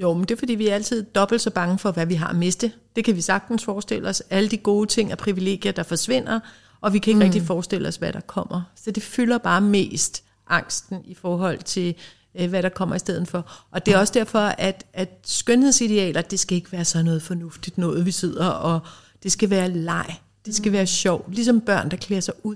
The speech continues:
Speaker 1: igen og igen og farver hår og roder rundt og udsmykker hinanden og tegner. Og så længe der er leg i det, så tør vi godt møde fremtiden. Lige så snart det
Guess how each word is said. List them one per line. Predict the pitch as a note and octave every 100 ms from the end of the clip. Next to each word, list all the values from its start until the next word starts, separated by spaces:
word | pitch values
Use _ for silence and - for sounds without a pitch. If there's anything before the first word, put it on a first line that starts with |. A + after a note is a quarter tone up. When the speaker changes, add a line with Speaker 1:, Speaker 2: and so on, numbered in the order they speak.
| -
Speaker 1:
igen | F#3 G#3 G3 -
og | F#3
igen | F#3+ F#3+ F#3 F#3+ -
og | F3 E3+
farver | F3+ F3 F#3
hår | - G3+ F#3+
og | - F3+ E3+ - - - _ G#3+
roder | G#3+ G#3+
rundt | G3+ F#3+ E3+ -
og | - F#3 F3 F3 E3+ D#3+ -
udsmykker | A3 A3 - A3 G3+ F#3+
hinanden | F#3+ G3 F#3+ F3+ - G3 G3
og | D#3+ E3+
tegner. | - G3 F#3+ G3+ G#3 G3+
Og | - F#3 F3 - - -
så | - G#3
længe | A#3 C4
der | C4+
er | A#3 G#3
leg | G#3+ A3+ G#3
i | F#3+
det, | F#3 G3+ - _ _
så | - A#3
tør | - G#3
vi | G3
godt | F3 F3 - - _ _
møde | G3 F#3+
fremtiden. | F#3 E3+ E3+ - E3+ F3 F3
Lige | G3 A#3+
så | B3
snart | A#3 G#3+ F#3 -
det | G#3+ G3